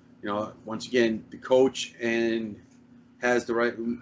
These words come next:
we can't overlook anybody 'cause we are, we are the target now. And that is one hundred percent accurate.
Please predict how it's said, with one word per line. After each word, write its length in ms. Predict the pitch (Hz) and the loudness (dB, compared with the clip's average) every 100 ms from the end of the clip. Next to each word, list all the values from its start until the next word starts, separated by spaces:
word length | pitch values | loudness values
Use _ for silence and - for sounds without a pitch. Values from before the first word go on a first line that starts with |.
| 117 | -4
we 140 | 120 | -4
can't 300 | - 127 123 | -4 -2 0
overlook 440 | 123 120 117 117 113 | 0 0 2 2 2
anybody 520 | 113 120 120 123 123 | 0 2 2 2 0
'cause 220 | 117 95 | -4 -8
we 140 | 104 117 | 0 4
are, 280 | 117 120 113 - | 4 2 -2 -8
we 300 | 104 131 143 | 0 4 6
are 180 | 127 123 | 6 4
the 80 | |
target 540 | 120 - 113 120 127 120 | 0 -2 -2 -2 -2 -4
now. 360 | 131 131 151 - - - _ - - | -2 -2 -6 -10 -20 -20 _ -18 -4
And 640 | 117 110 110 110 107 101 - - - - - - | 0 0 0 -2 -4 -10 -16 -20 -20 -20 -20 0
that 320 | 113 120 120 - _ _ _ - - | 2 2 0 -8 _ _ _ -20 -6
is 540 | 127 123 123 113 - - _ | -2 0 -2 -6 -12 -20 _
one 280 | - 110 131 | -6 0 2
hundred 260 | 143 123 117 | 2 0 -6
percent 440 | 113 - 139 127 107 | -8 -2 0 0 -2
accurate. 480 | 120 135 117 101 | -6 -2 -2 -4